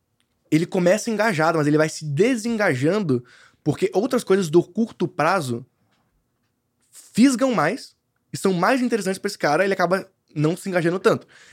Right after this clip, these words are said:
Agora, quando o sonho do cara é ter uma marca, tipo um Léo Picon com a Prove, é a vida dele. Tipo,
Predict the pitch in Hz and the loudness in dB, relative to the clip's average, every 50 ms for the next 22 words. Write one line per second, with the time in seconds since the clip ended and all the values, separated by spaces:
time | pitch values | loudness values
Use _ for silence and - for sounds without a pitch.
0 | - _ - - 139 135 156 180 190 165 - - _ _ _ _ - - 202 247 | -20 _ -6 -4 -2 2 2 2 2 2 -2 -4 _ _ _ _ -10 -4 -2 0
1 | 294 302 302 247 - 180 165 - - - 269 294 269 233 - 180 170 165 180 160 | 0 0 -2 -2 0 0 -2 0 0 0 2 2 2 2 2 0 0 2 2 0
2 | 143 127 135 160 185 180 - 135 - - - 156 151 156 175 202 - 170 - 165 | 2 2 2 0 0 -2 -4 -8 -8 -8 -6 -2 2 2 2 2 0 -2 -2 -2
3 | 160 156 - 117 - - 190 214 170 120 113 - _ - 240 277 339 392 381 370 | 0 0 0 -4 -2 0 0 0 0 -2 -4 -8 _ 0 0 2 4 4 4 4
4 | 294 - - _ _ _ _ _ _ _ _ - - - - _ _ _ _ _ | 2 0 -2 _ _ _ _ _ _ _ _ -20 -20 -20 -20 _ _ _ _ _
5 | _ _ _ - - - - - 190 196 143 - | _ _ _ -18 -18 -16 -14 -6 -2 -2 -2 -2